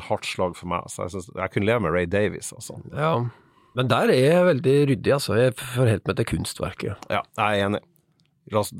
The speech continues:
Speaker 1: la oss, eh, <laughs> la, la oss
Speaker 2: Altså, hun kan gjøre hva hun vil, men de platene funker som
Speaker 1: Ja.
Speaker 2: faen.
Speaker 1: Ja, ja, ja, absolutt. Eh, du sa jo også at, ehm, at, eh, at Sissy Topp var også noe du, du digget veldig på den tiden. Og da,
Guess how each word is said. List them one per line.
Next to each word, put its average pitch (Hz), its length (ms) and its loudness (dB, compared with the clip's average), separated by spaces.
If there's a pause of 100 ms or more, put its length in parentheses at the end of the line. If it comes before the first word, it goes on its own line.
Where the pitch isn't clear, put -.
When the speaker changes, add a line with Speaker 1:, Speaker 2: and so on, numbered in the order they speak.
(120)
Speaker 1:
la 107 140 2
oss, - 140 -4
eh, 98 300 2
<laughs> - 60 -4
la, - 100 -8
la 135 120 0
oss 139 160 2
Speaker 2:
Altså, 127 200 4
hun 120 160 2
kan 131 200 2
gjøre 104 240 4
hva - 160 -2
hun 76 80 -4
vil, - 120 -4
men 117 120 2
de 98 120 2
platene 104 400 0
funker 98 320 -2
som 117 120 0
Speaker 1:
Ja. - 40 0
Speaker 2:
faen. - 280 -4 (160)
Speaker 1:
Ja, 107 80 4
ja, 104 240 4
ja, 92 160 2
absolutt. - 400 -8 (560)
Eh, 214 440 2
du 190 120 0
sa 226 280 4
jo 147 120 6
også 160 340 2
at, - 220 -4
ehm, 117 340 4 (840)
at, 120 160 0 (120)
eh, 113 400 2
at 123 120 0
Sissy 127 240 0
Topp 180 280 0
var 92 120 2
også 110 120 -2
noe 98 160 -2
du, 95 120 0
du 90 200 -4
digget 107 240 0
veldig 92 200 2
på 98 80 2
den 101 120 2
tiden. 98 160 2
Og - 80 0
da, 175 120 2